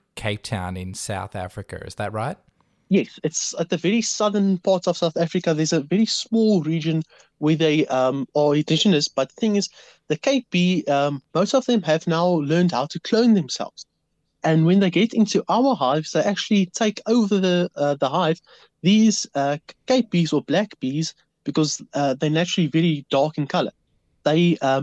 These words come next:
Speaker 2: mimic the queen, uh, pheromone. And so they kick the original queen out, or they kill her, or we're not exactly sure what they do, but the, the black bees take over, and then she lays eggs, which, uh, like I said, is clonals.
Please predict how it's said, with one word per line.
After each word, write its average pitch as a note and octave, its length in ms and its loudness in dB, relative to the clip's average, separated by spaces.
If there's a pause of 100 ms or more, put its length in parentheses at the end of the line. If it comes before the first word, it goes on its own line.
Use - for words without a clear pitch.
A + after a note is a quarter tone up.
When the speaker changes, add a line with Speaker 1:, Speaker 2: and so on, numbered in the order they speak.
(140)
Speaker 2:
mimic A3+ 540 2
the D#3 100 -4
queen, A3 480 4 (160)
uh, - 140 -4 (100)
pheromone. F#3+ 400 2 (580)
And D#3+ 160 4
so F#3+ 280 2
they F3 340 0 (140)
kick C4+ 220 -2
the G3 120 4
original G#3 380 4
queen G3+ 340 2
out, G3 300 0
or D#3+ 120 0
they D3+ 120 0
kill A3 240 2
her, F#3+ 280 2 (140)
or D3+ 300 2 (480)
we're D#3+ 60 2
not A#3+ 180 2
exactly F3 400 -2
sure - 240 0
what E3+ 140 2
they D#3+ 80 -2
do, D#3+ 120 0
but D#3+ 180 0
the, D#3+ 300 0 (280)
the D3+ 60 -4
black G#3+ 320 0
bees F#3 300 -2
take F3+ 320 -4
over, D3+ 320 -2 (340)
and E3 120 2
then F3 100 4
she B3+ 340 2
lays D#3+ 340 2 (100)
eggs, - 420 -2
which, - 300 -4 (180)
uh, C3 220 -2 (160)
like D#3+ 200 0
I F3 40 0
said, D#3+ 200 -2
is - 120 -6
clonals. G3 540 0